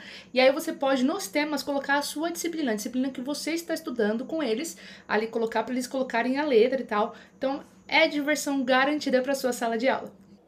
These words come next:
Deixa seu like nesse vídeo, tá bom? Não saia daqui sem deixar seu like, por favor. Tem uma dinâmica que se chama re-, dinâmica do repolho, mas você já vai entender por que que tem esse nome. Essa, o objetivo dessa dinâmica é relembrar os conteúdos que vocês já viram,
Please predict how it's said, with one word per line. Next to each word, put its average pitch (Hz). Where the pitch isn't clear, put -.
Deixa 226
seu 285
like 269
nesse 277
vídeo, 277
tá 185
bom? 196
Não 233
saia 302
daqui 294
sem 285
deixar 330
seu 349
like, 208
por 302
favor. 311
Tem 311
uma 330
dinâmica 240
que -
se 247
chama 285
re-, 285
dinâmica 294
do 339
repolho, 247
mas 226
você 294
já 320
vai 349
entender 311
por 320
que 311
que -
tem 311
esse 302
nome. 190
Essa, 370
o 269
objetivo 339
dessa 208
dinâmica 247
é 240
relembrar 285
os 285
conteúdos 311
que 285
vocês 277
já 285
viram, 269